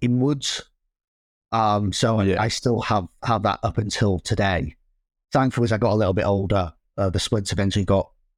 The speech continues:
Speaker 1: replaced with heel cups, which are sort of insoles into your shoe,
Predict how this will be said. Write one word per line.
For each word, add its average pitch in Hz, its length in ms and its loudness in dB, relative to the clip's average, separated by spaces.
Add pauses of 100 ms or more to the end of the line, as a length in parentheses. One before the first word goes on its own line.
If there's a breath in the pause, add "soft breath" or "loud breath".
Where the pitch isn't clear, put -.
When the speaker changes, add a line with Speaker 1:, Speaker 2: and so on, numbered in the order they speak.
(260)
Speaker 1:
replaced 110 480 -2
with 98 100 -2
heel - 320 0
cups, - 440 -6 (140)
which - 100 -4
are - 20 -4
sort 90 260 0
of - 60 -16
insoles 95 520 2
into 95 200 0
your 82 100 0
shoe, 95 420 0